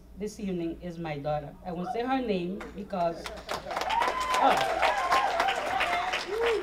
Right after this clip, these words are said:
If I say her name, she'll throw me on the bus on the way out. Again, thank you all and have a blessed evening. Now I will translate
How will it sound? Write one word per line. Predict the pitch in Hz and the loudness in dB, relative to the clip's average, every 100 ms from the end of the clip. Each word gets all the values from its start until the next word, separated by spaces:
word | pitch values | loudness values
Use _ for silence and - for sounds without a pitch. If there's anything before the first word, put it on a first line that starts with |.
| - - - - - - - - - - - - - - - - - - - - - - | -4 -6 -6 -8 -8 -8 -8 -8 -6 -6 -8 -6 -6 -6 -8 -8 -8 -10 -12 -12 -14 -10
If | 185 190 | -8 -6
I | 175 | -8
say | 202 233 285 | -6 -4 2
her | 339 | 2
name, | 330 294 294 285 | 2 -2 -4 -4
she'll | 277 269 - | -2 -4 -4
throw | 240 214 | -2 0
me | 240 247 | 0 -4
on | 202 202 | -2 -2
the | 190 | -2
bus | 175 165 - 202 | -4 -4 -6 -6
on | 190 | -4
the | 196 | -4
way | 180 180 180 | -4 -6 -8
out. | 170 165 - - - - 254 262 277 - - - 349 - 277 - - - - - | -10 -10 -14 -16 -14 -10 -10 -8 -8 -10 -14 -12 -14 -14 -18 -18 -20 -20 -20 -16
Again, | 185 170 202 247 285 | -10 -6 -2 0 0
thank | 277 269 277 | 0 0 0
you | 285 254 | 2 2
all | 226 226 240 | 4 4 2
and | 214 196 | -2 -4
have | 214 208 | -2 -2
a | |
blessed | 180 208 262 - | -2 0 -2 -2
evening. | 269 269 277 285 - - - - - | -2 0 0 0 -4 -14 -20 -20 -10
Now | 202 190 190 202 247 247 | -4 -2 0 0 -2 -2
I | 208 | -4
will | 202 196 | -4 -4
translate | 214 233 - 185 165 | -6 -6 -6 -6 -6